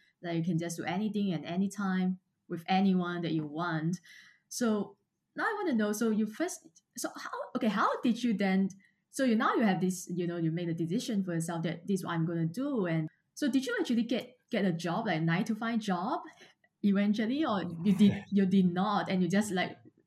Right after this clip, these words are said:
Speaker 1: straight after, you know, high school, you just start your own business? How was the journey like?
Speaker 2: Totally. Um, just, just before I dive into that too, you know, you mentioned, you know, family is everything and your why. And,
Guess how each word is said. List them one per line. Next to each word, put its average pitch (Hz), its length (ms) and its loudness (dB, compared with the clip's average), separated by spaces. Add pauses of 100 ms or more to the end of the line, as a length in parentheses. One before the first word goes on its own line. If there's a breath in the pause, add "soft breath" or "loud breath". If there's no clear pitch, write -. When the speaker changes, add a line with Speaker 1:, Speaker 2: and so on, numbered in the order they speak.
(280)
Speaker 1:
straight 214 440 -2
after, 202 380 0
you 185 140 2
know, 170 120 -2
high 196 160 0
school, 202 280 2
you 175 60 2
just 185 180 -2
start 175 160 -2
your 165 120 0
own 165 140 2
business? 160 500 -4 (280)
How 269 140 -2
was 233 100 0
the 190 100 0
journey 180 400 -2
like? - 220 -8 (1200)
Speaker 2:
Totally. 104 480 0 (560 loud breath)
Um, 107 440 2 (200)
just, 127 300 2
just 135 180 0
before 131 260 2
I 117 100 6
dive 110 340 2
into 110 200 0
that 101 220 2
too, 117 200 -2
you 104 200 -2
know, 104 120 0
you 101 120 -2
mentioned, 101 640 -2
you 101 80 -2
know, 98 140 -2
family 113 380 2
is 104 100 2
everything 98 480 0
and 92 80 -2
your 92 160 -2
why. 95 540 2 (680 loud breath)
And, 104 580 4